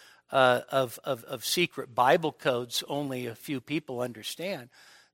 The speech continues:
The book of Revelation is an unveiling. And that's what Jesus is doing. The things which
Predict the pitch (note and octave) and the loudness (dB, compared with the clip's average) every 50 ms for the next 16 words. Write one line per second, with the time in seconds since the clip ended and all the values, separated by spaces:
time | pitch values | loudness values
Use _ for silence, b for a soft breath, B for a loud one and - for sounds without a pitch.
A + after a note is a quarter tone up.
0 | _ - C3+ A#2+ C#3 E3+ E3+ - D#3 C3+ C3 C#3 C#3+ C3 B2 B2 B2 C3 D#3 F#3 | _ -12 -6 2 2 2 2 2 0 2 4 4 4 4 4 2 4 6 6 6
1 | F#3 - - C#3 C3 C3+ - D3+ C3+ A2+ C3 C3 C3+ C3 C3 C3 A#2 C#3+ D3 G#3+ | 4 2 0 -2 -4 -6 -6 -6 -6 -6 -4 -2 -2 -2 -2 -4 -2 0 0 2
2 | C4 A#3+ C3+ A2 A2 A2 - _ _ _ _ _ _ _ _ _ _ _ _ _ | 0 -2 -4 -8 -12 -18 -20 _ _ _ _ _ _ _ _ _ _ _ _ _
3 | _ _ _ _ _ _ _ _ _ _ _ _ _ _ - C3 B2+ C3 C#3+ D#3+ | _ _ _ _ _ _ _ _ _ _ _ _ _ _ -14 -8 -2 2 2 2
4 | - - D#3+ C#3 A2+ B2+ D3 D#3+ E3+ D3 D3 C3 - - C3 A2+ A2+ C3+ E3+ G#3 | 2 0 -10 -6 -2 0 2 2 2 0 -2 -6 -6 -6 -8 -10 -8 -8 -10 -10
5 | G#2 - A#2 B2+ _ _ _ _ _ _ _ _ _ _ _ _ _ _ _ _ | -10 -16 -18 -20 _ _ _ _ _ _ _ _ _ _ _ _ _ _ _ _
6 | _ _ - B2+ - - D#3+ D3+ D3+ D3+ C3+ - - C#3 C#3+ C#3+ C#3 - - - | _ _ -16 -12 -8 -4 -2 0 0 0 -2 -4 -4 0 2 2 2 0 -4 -8
7 | - - - | -8 -10 -12